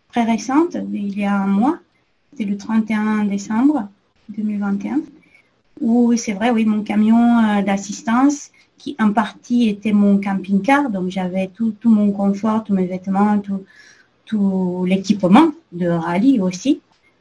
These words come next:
euh, a pris feu complètement. Donc je suis restée sans rien la veille du départ du Dakar. Donc il me restait juste, euh, moi j'étais pas dans le camion, c'était mon assistant, euh, et mon chauffeur.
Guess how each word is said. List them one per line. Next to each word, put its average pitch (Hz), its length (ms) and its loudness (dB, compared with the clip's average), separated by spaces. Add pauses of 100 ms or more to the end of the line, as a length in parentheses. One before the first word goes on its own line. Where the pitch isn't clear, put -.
(180)
euh, - 40 -8
a 185 1080 0
pris 208 160 -4
feu 254 300 2 (500)
complètement. 226 600 2 (220)
Donc 202 300 -4
je - 120 -8
suis 190 200 -8
restée 190 260 -4
sans 262 320 0
rien 220 300 2 (480)
la 208 240 4
veille 226 400 4 (360)
du 202 200 -4
départ 208 520 0
du 226 160 -2
Dakar. 226 500 -4 (380)
Donc 226 220 0
il 202 60 4
me 202 100 6
restait 196 440 2
juste, 214 480 0
euh, 196 280 0
moi 208 120 4
j'étais 208 240 2
pas 208 160 2
dans 202 100 2
le 190 100 2
camion, 185 400 2
c'était - 220 -6
mon 185 180 -2
assistant, 180 520 -2 (760)
euh, 196 160 -2
et 180 120 -2
mon 180 300 0
chauffeur. 220 580 -2